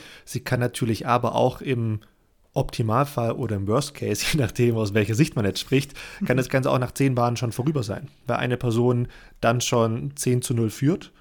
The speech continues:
und, äh, die andere Person dann nur noch acht Bahnen hat und das Ganze nicht mehr aufholen kann. Und, äh, deshalb war das, fand ich,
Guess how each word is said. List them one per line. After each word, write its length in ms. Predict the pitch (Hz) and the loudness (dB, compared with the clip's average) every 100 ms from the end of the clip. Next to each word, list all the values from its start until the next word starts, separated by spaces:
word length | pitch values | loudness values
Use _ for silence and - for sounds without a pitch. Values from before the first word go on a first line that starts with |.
| _ _ | _ _
und, 540 | 127 120 120 117 113 | -2 2 2 0 -4
äh, 80 | 123 | -4
die 160 | 110 127 | -2 -2
andere 300 | 123 123 117 | -2 -2 -2
Person 360 | 123 110 117 110 | -4 -2 -2 0
dann 200 | 113 117 | 0 2
nur 160 | 127 | 2
noch 160 | 131 - | 0 0
acht 260 | 135 - | -2 -2
Bahnen 320 | - 123 120 104 | 0 0 2 0
hat 160 | 107 | -4
und 80 | 113 | -4
das 160 | 110 - | -6 -4
Ganze 240 | 110 107 | -4 -2
nicht 140 | 101 | -4
mehr 100 | 113 | -2
aufholen 380 | 123 120 127 104 | -2 -4 -4 -6
kann. 300 | 104 101 127 - - - - - | -4 -4 -4 -8 -18 -20 -20 -10
Und, 560 | 131 113 113 110 107 - | -2 0 0 -4 -6 -4
äh, 100 | 110 | -2
deshalb 360 | 113 - 131 | -2 -2 0
war 120 | 127 | 0
das, 160 | 127 127 | 0 -2
fand 340 | - 120 123 | -6 -4 -2
ich, 640 | 113 - - 180 175 - | -2 -2 -2 -2 -2 -10